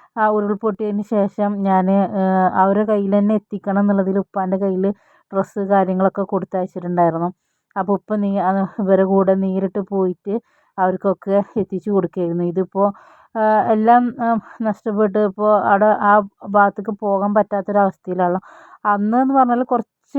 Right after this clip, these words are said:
കഴിഞ്ഞതിന് ശേഷം ട്ടോ, ഒന്ന് രണ്ട് മൂന്ന് ദിവസമൊക്കെ കഴിഞ്ഞതിന് ശേഷമാണ് ഇവര് പോയിരുന്നത്. ഇത് എന്ന് പറഞ്ഞിട്ടുണ്ടെങ്കില്, ഏഹ്, അന്ന് ഉച്ചയൊക്കെ ആയപ്പത്തിന് തന്നെ ഞാൻ എടുത്തു വെച്ചു. കാരണം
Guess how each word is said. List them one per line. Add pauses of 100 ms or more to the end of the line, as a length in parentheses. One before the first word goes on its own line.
കഴിഞ്ഞതിന്
ശേഷം
ട്ടോ,
ഒന്ന്
രണ്ട്
മൂന്ന്
ദിവസമൊക്കെ
കഴിഞ്ഞതിന്
ശേഷമാണ്
ഇവര്
പോയിരുന്നത്. (840)
ഇത് (280)
എന്ന്
പറഞ്ഞിട്ടുണ്ടെങ്കില്, (280)
ഏഹ്, (180)
അന്ന്
ഉച്ചയൊക്കെ
ആയപ്പത്തിന്
തന്നെ
ഞാൻ
എടുത്തു
വെച്ചു.
കാരണം